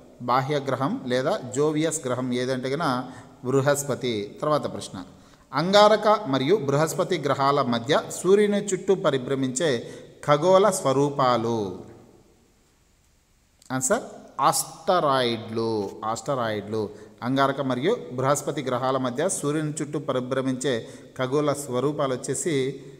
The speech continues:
asteroidlu. తర్వాత ప్రశ్న, తన కక్షకు తొంభై ఎనిమిది డిగ్రీల కోణంలో ఒకవైపుకు వంగిన గ్రహం. Answer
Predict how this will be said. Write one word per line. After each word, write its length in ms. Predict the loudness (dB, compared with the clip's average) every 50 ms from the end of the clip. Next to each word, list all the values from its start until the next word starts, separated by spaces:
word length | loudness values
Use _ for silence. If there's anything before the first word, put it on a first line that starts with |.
| -20 -14 -6 -6 -6
asteroidlu. 680 | -4 -2 -4 -2 -2 0 0 0 -2 -2 -4 -6 -6 -6 -8 -8 -4
తర్వాత 240 | 0 0 2 2 0 -2 -6
ప్రశ్న, 200 | -6 -10 -10 -12 -12 -14 -18 -20 -20 -20 _ _ _ _ _ _ _ _ _ _ _ 2
తన 120 | 2 2 4 2
కక్షకు 400 | 2 2 2 0 0 2 2 0 2 2 0
తొంభై 240 | 0 2 2 2 2
ఎనిమిది 260 | 2 0 0 -2 -2 -2 -2
డిగ్రీల 380 | -2 2 6 6 8 8 6 4 2
కోణంలో 400 | 0 0 0 0 -2 0 0 0 0 0 -2 -2 -2 0
ఒకవైపుకు 540 | 0 0 0 0 0 0 -2 -2 -2 0 0 0
వంగిన 260 | 0 0 0 -2 -4 -4 -2 -2
గ్రహం. 340 | -2 -2 0 0 0 0 0 -2 -4 -6 -8 -12 -16 -18 -20 -20 -20 -20 -20 _ _ _ _ _ _ _ _ _ _ _ _ _ _ _ _ _ _ _ _ _ _ _ _ _ _ _ _ _ -10 -10
Answer 280 | -8 -6 -6 -6 -6 -8